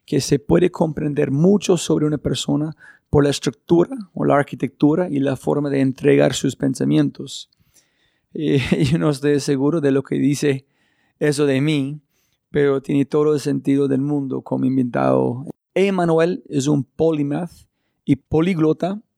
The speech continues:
Emmanuel es un polymath y políglota. Su conocimiento abarca una amplia variedad de temas que puede reunir en articulación y concepto. También habla italiano, portugués, inglés, español y francés.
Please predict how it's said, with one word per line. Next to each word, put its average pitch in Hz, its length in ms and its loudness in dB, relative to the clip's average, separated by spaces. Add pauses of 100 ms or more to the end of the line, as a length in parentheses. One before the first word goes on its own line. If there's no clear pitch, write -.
(1300)
Emmanuel 147 480 2
es 147 120 0
un 143 160 -2
polymath 160 540 0 (100)
y 147 140 -2
políglota. 147 680 0 (520)
Su - 200 -2
conocimiento 151 760 0
abarca 147 500 0
una 156 300 -4
amplia 170 500 0
variedad 135 500 0
de 139 140 -2
temas 139 460 -2
que 135 160 -4
puede 135 300 0
reunir 139 520 0 (380)
en 165 240 0
articulación 147 800 0
y 165 140 0
concepto. 131 600 -6 (520)
También 151 480 0
habla 139 280 0
italiano, 135 640 -2
portugués, 135 640 0
inglés, 139 420 0
español 135 440 2
y 139 40 2
francés. 131 720 -2